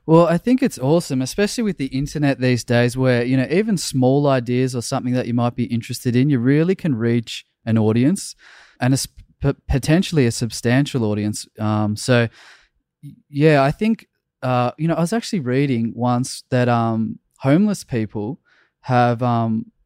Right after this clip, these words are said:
more similarities in terms of their, um, personality profile with entrepreneurs than any other kind of demographic. And I don't know if that's exaggerated or whatever, but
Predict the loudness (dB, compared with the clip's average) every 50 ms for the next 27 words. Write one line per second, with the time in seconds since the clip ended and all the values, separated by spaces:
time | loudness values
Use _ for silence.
0 | -10 -6 -2 0 2 4 4 2 0 -2 -4 -4 -2 0 2 2 2 2 2 0
1 | 0 -2 -2 -6 -8 -6 -6 -6 -6 -4 -2 -2 -2 -2 -2 -2 -4 -4 -4 -2
2 | 0 0 2 2 2 0 -2 -2 -4 -4 -2 -2 -2 -2 -2 -4 -4 -4 -6 -8
3 | -10 -12 -14 _ _ _ _ _ _ _ -4 0 0 0 0 0 -2 0 0 0
4 | 0 0 -2 -2 -4 -4 -4 -4 -4 -4 -4 -4 -4 -4 -4 -4 -6 -8 _ _
5 | _ _ _ _ _ -2 -2 0 2 2 0 0 -2 -6 -6 -4 -2 0 2 2
6 | 2 0 -2 -2 -4 -2 -2 -2 -2 0 0 2 2 2 0 0 -2 -6 -8 -6
7 | -4 -4 -2 -2 0 0 0 0 0 0 0 -2 -2 -4 -8 -8 -6 -4 0 2
8 | 2 2 2 2 0 -2 -6 -10 -10 -12 -12 -12 -12 -8 -6 -4 -4 -4 -4 -4
9 | -4 -4 -6 -6 -8 -8 -8 -8 -8 -8 -8 -6 -2 0 0 0